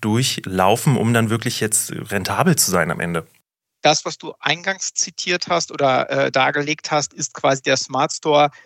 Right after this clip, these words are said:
Speaker 2: Wir würden es ein Grab and Go nennen, reingehen, nehmen, rausgehen.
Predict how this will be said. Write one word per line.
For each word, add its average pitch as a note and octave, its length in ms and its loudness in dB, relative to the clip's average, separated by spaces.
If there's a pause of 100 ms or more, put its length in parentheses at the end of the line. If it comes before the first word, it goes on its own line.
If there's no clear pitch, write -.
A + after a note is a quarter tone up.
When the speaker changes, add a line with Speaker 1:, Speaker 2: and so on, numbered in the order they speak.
Speaker 2:
Wir C#3+ 200 -4
würden D#3 200 -4
es C#3 140 -2
ein C3+ 100 0
Grab C#3 240 0
and C#3 140 -8
Go D3+ 180 -2
nennen, D3+ 320 0 (220)
reingehen, C#3 800 -2 (160)
nehmen, C#3+ 480 -4 (200)
rausgehen. B2 600 -2